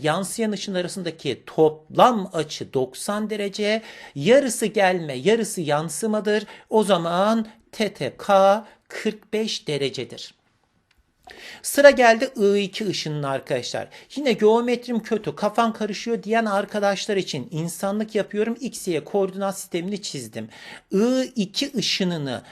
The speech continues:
aynen buraya taşıyorum. Bakın, bu ışının adı I iki. Bunun şuradaki y ekseniyle yaptığı açı kırk derece.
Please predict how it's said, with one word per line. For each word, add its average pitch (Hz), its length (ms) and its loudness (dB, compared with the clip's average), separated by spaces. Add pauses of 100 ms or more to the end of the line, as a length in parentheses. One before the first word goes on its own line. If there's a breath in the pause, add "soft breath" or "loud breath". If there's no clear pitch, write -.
(220 loud breath)
aynen 208 720 -2
buraya 165 400 -4
taşıyorum. 190 680 -4
Bakın, 165 300 -6
bu 185 160 -10
ışının 170 400 -6
adı 170 540 -2
I 208 60 -2
iki. 202 420 -2 (440 loud breath)
Bunun 240 500 2 (320 loud breath)
şuradaki 269 960 -2 (140 loud breath)
y 226 260 0
ekseniyle 226 600 -2
yaptığı 214 540 -2
açı 262 500 -4 (280 loud breath)
kırk - 560 -6
derece. 131 440 -4